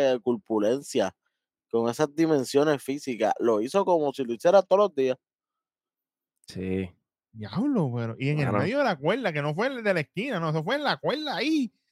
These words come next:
Speaker 3: Guay, diablo, pero en la
Speaker 2: Literal,
Speaker 3: madre.
Speaker 2: literal.
Speaker 3: Ya, digo
Speaker 2: Oye,
Speaker 3: yo
Speaker 2: y, ajá.
Speaker 3: Ajá.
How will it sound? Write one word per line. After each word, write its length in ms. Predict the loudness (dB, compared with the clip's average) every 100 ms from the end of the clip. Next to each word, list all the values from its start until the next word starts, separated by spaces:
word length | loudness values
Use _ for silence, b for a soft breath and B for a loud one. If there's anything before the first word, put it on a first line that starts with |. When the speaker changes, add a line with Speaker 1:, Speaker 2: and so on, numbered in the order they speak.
| _ _ _ _ -6
Speaker 3:
Guay, 760 | -4 -4 -4 -6 -6 -10 -16 _ _ _
diablo, 460 | -4 -2 2 2 2
pero 540 | 0 0 -2 -6 -10 -16 _ _ _ _
en 180 | -10 -4
la 120 | -2
Speaker 2:
Literal, 300 | 0 2 2
Speaker 3:
madre. 260 | 2 -2 -6 _
Speaker 2:
literal. 500 | -4 0 2 0 -2
Speaker 3:
Ya, 60 | -6
digo 200 | -6 0
Speaker 2:
Oye, 200 | 4 6
Speaker 3:
yo 60 | 4
Speaker 2:
y, 280 | 2 0 -4 _ _ _ _ _ _ _
ajá. 260 | -2 -2 -4
Speaker 3:
Ajá. 280 | -6 -6